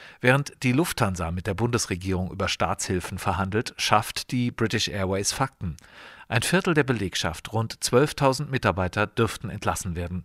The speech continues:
Denn bis die Flugbewegungen weltweit wieder das Niveau von vor Corona-Zeiten haben, dürften Jahre vergehen, so schreibt das Management von British Airways in einer Mitteilung. Keine klaren Daten,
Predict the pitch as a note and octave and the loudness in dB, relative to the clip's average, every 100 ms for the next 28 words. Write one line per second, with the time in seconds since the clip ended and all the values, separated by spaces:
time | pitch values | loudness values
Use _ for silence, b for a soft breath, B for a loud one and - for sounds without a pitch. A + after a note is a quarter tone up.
0 | - A#2 B2 D#3+ B B B B B B | -2 0 0 -2 B B B B B B
1 | C#3+ - - D#3+ - F#3+ - A2+ G2+ F#2 | 2 4 0 -4 -2 -2 0 0 0 -2
2 | F#2+ G2 F#2+ B2 - F#2 F2 F2+ G2 F#2+ | -2 -2 2 0 2 -2 -2 -4 -2 -2
3 | - A2 G#2 B2 C#3+ - - - - A2+ | -2 -2 2 2 2 -2 -2 -6 -2 2
4 | A#2 D3 F#3+ - A2 G2 A#2+ G2 - F#2 | 2 0 -4 0 2 2 2 0 0 -2
5 | F2+ - F#2 F#2 G2+ A2+ B B B B | -2 -2 0 0 0 -4 B B B B
6 | - A2+ - A2 A#2+ G#2+ - F#2+ G2 F#2+ | 0 0 2 2 2 2 -2 -4 -4 -4
7 | G2 _ _ - C3+ - F2 - - G2+ | -6 _ _ 2 2 4 0 -4 -6 -4
8 | - G#2 G2+ - G2 - G#2 F#2 F#2+ G2 | 0 0 0 -2 -2 0 -2 0 -2 0
9 | - G2+ F#2 E2+ E2+ - A2 F#2+ F#2+ F#2+ | -2 -4 -6 -4 -6 -6 -6 -4 -4 -4
10 | - G2 F2+ E2+ F2+ _ _ B B B | -4 -6 -6 -6 -10 _ _ B B B
11 | B B - A#2 B2+ D#3 - A2+ G2+ A2 | B B 2 2 2 -2 0 4 4 2
12 | G2+ G2 F2+ G2+ C#3 C#3+ C#3+ | 0 2 4 2 -2 -4 -4